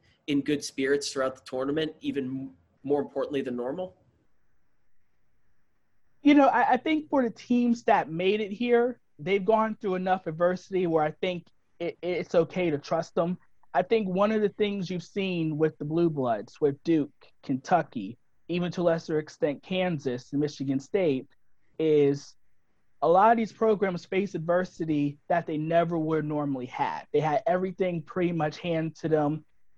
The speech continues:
Speaker 2: They can practice whenever they want. Everything went smoothly. But once things went wrong, they could never recover. You know, and I'm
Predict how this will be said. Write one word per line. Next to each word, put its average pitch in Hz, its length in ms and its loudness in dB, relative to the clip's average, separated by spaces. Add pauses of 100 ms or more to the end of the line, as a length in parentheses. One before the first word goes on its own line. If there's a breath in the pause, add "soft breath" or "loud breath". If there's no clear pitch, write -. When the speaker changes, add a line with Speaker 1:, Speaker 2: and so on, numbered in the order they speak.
Speaker 2:
They 151 100 4
can 143 160 -4
practice 165 460 -2
whenever 165 340 0
they 165 120 2
want. 160 500 0
Everything 170 480 -2
went 151 140 0
smoothly. 151 680 0 (300)
But - 80 2
once 196 300 0
things 196 360 -2
went 160 220 -4
wrong, 160 580 4 (1120)
they 151 320 2
could 196 220 -2
never 180 260 0
recover. 147 580 -2 (520)
You 170 140 -2
know, 156 240 4
and 151 380 2
I'm 175 300 0